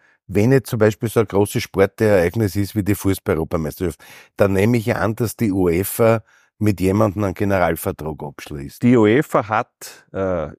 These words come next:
Speaker 2: über mehrere Zyklen oder auch die Olympischen Spiele, äh, das Olympische Komitee, äh, verschreibt das Paket Rechte aus,
Speaker 1: Mhm.
Speaker 2: weltweit.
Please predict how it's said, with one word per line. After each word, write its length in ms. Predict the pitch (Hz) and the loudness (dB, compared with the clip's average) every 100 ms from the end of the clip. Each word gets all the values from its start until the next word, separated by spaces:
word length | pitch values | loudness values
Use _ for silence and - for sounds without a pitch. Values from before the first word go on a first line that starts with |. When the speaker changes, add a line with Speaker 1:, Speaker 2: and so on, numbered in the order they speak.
| _ | _
Speaker 2:
über 200 | 98 101 | -2 -2
mehrere 760 | 92 110 120 110 101 98 92 82 | 2 2 4 2 2 2 2 -2
Zyklen 720 | - - 147 - 143 143 147 143 | -2 0 0 2 0 0 -2 0
oder 280 | 92 90 | 0 2
auch 220 | 80 - - | 0 -2 -8
die 200 | 71 - | -10 -6
Olympischen 560 | 87 98 - 90 92 | -4 -6 -6 -10 -12
Spiele, 880 | - 98 123 135 131 123 85 85 69 | -6 -2 2 4 4 2 -2 -4 -6
äh, 60 | - | -8
das 100 | 78 | -8
Olympische 440 | 95 95 95 87 95 | -6 -4 -6 -6 -6
Komitee, 420 | 90 87 85 113 - - - - - | -4 -4 -2 -2 -4 -16 -20 -20 -2
äh, 160 | 101 - _ - 65 78 78 - - | 0 0 _ -14 -12 -10 -12 -14 -20
verschreibt 840 | - 113 107 - 90 95 143 - - | -4 -4 -2 -6 0 0 0 -6 -6
das 160 | 117 | -6
Paket 720 | - 110 - - 110 135 - - | -4 -6 -4 0 0 0 -8 -10
Rechte 680 | 85 87 131 - - 160 160 120 - | -2 0 0 -4 0 0 0 -8 -4
aus, 480 | 85 80 98 123 - | 0 0 0 -6 -6
Speaker 1:
Mhm. 80 | 82 | -2
Speaker 2:
weltweit. 600 | 92 95 87 - - | 0 0 -4 -6 -10